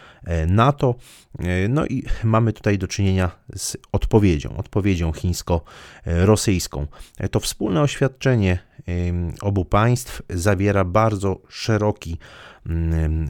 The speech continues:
katalog tematyczny, przede wszystkim dotyczący współpracy w zakresie, e, bezpieczeństwa.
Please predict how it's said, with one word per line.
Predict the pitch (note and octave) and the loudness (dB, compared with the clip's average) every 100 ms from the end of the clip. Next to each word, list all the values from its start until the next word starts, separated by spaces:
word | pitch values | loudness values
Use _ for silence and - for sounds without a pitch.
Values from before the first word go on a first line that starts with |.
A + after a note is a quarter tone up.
| C2 | -4
katalog | - - G2 E2+ - | -2 2 2 2 0
tematyczny, | G2 F2+ F2 F2 - G#2+ B2+ C#3+ - - G#2 | 2 2 0 -4 -4 -4 -2 -2 -4 -10 -6
przede | - C3+ | -2 0
wszystkim | B2+ B2 - A2+ G#2 - - | -2 -4 -2 -2 -2 -4 -12
dotyczący | G2 G2+ A2 - G2+ - | -4 -2 -2 0 0 -2
współpracy | F#2+ - F#2+ F2+ F#2 - | -6 -6 -6 -2 -2 -2
w | E2 | -2
zakresie, | F2 E2 E2+ F2+ D#2+ - - - - | -2 -2 -4 -4 -6 -10 -20 -20 -14
e, | D2+ E2+ | -6 -2
bezpieczeństwa. | E2+ F#2+ - F2+ F2 D#2 C#2+ - | 0 -2 -2 -4 -2 -4 -6 -14